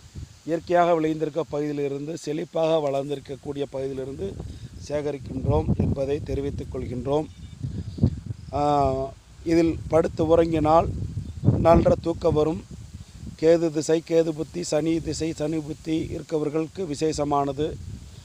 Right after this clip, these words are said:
மற்றும் இதில் அமர்ந்து தியானம் செய்தால் மனம் ஒருநிலைப்படும்.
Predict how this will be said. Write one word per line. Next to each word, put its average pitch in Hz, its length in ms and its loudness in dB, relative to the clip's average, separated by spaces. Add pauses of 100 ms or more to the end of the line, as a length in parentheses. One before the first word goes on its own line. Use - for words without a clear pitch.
(340)
மற்றும் 160 320 0
இதில் 165 140 6
அமர்ந்து 175 440 4
தியானம் 165 420 4
செய்தால் 160 500 6
மனம் 156 380 0
ஒருநிலைப்படும். 151 880 4